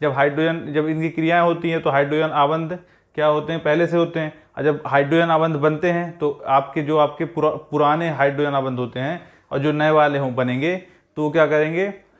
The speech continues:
जो उससे जो न-, पुराने वाले होते हैं हाइड्रोजन आबंध, वो क्या होते हैं, जो आपके नए बन रहे हैं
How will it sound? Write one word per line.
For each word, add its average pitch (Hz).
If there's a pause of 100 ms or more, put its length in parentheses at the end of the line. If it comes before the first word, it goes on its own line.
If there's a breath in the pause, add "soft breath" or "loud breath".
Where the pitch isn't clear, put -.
जो 147
उससे 160
जो 156
न-, 147 (240)
पुराने 147
वाले 151
होते 127
हैं 135
हाइड्रोजन 127
आबंध, 151 (340 soft breath)
वो 143
क्या 156
होते 151
हैं, 196 (960 soft breath)
जो 147
आपके 156
नए 160
बन 143
रहे 117
हैं 107